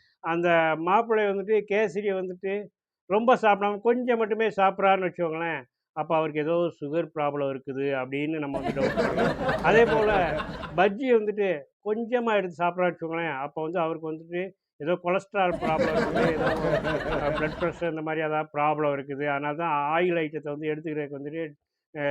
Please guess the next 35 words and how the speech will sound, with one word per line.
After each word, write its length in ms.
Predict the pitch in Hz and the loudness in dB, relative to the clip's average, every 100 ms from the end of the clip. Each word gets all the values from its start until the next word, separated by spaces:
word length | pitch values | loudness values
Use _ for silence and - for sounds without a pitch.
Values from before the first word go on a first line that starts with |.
| 143 | 0
அப்படியே 280 | 143 151 170 156 | -2 -2 -2 -2
பயப்படுறாரு 640 | 156 147 175 175 156 143 143 | -2 -2 -2 -2 -2 0 -2
அப்படிங்கிற 340 | 139 147 147 | -2 -4 -4
மாதிரி 140 | 143 143 | -6 -8
புரிஞ்சுக்கலாம். 360 | 143 156 180 | -10 -4 0
அதே 100 | 180 | 0
மாதிரி 200 | 196 202 233 233 _ - | 2 0 0 -6 _ -6
அந்த 140 | 170 | -2
மாப்பிள்ளை 420 | 175 190 226 233 220 | 4 6 6 6 6
வீட்டார்ல, 500 | 214 226 214 202 185 180 175 | 4 2 4 4 4 4 4
மாப்பிள்ளையோட 480 | 185 190 185 180 175 | 2 2 2 4 4
அப்பா, 320 | 165 - 175 170 175 165 - _ _ | 4 0 2 2 2 -2 -10 _ _
அ, 160 | 170 165 | -4 -4
சித்தப்பா 440 | 160 165 175 175 170 | -4 -4 -2 2 0
அந்த 140 | 165 | 0
மாதிரி 220 | 170 170 180 | -2 -2 -2
இருக்கிறவங்கலாம் 600 | 170 180 170 170 170 170 | -2 -2 -2 -2 -2 -4
வச்சுக்கோங்க, 360 | 156 165 160 - _ _ | -6 -10 -10 -14 _ _
அவங்களும் 460 | 180 214 240 247 226 | 4 6 6 4 2
வந்துட்டு 280 | 208 185 208 | 0 -2 -2
அந்த 180 | 196 185 175 170 | 0 2 2 2
கேசரி 400 | 190 202 196 190 | 0 0 0 -2
எடுக்கிறது, 440 | 180 180 175 175 175 | 0 -2 -2 -2 0
பஜ்ஜி 260 | 175 170 | -2 0
எடுக்கிறதுலாம் 460 | 185 175 175 170 175 | -2 -2 -2 -2 -2
வந்து 200 | 175 175 | -2 -2
ரொம்ப 140 | 175 175 | -2 -2
லிமிட்டா 400 | 170 185 185 185 | -2 -4 -2 -2
இருந்தாங்கன்னா, 420 | 170 165 165 208 - _ _ | -2 -4 -6 -8 -10 _ _
அவங்களுக்கு 440 | 170 208 240 240 226 | 4 4 6 4 4
அந்த 160 | 202 185 | 2 0
பிரச்சனை 380 | 185 180 214 | -4 -2 0
இருக்குது. 280 | 202 175 180 | 0 0 2
அப்போ 180 | 180 175 | 2 2
வந்து 160 | 185 196 | -2 -2